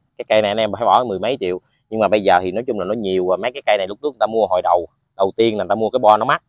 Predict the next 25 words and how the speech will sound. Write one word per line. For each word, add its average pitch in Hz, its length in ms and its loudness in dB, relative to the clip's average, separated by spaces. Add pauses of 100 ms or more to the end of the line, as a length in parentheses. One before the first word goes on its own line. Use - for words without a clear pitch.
(500)
ta 107 100 4
ghép 123 260 2
vô 107 180 4
đây, 101 280 6
bắt 101 100 -8
đầu 87 240 4
nó 113 120 -2
ra 101 240 6
cái 110 140 2
ta 104 60 4
lấy 117 140 0
bo 101 200 4
ra, 95 180 -2
lấy 95 180 -4
bo 101 240 0
thì - 80 -20
tới 110 100 -10
nay 101 120 -8
nó 98 60 -14
cũng 104 100 -20
được 82 160 -20
hai 98 200 -8
năm 92 200 -10
rồi 87 100 -10
ha. 104 120 -2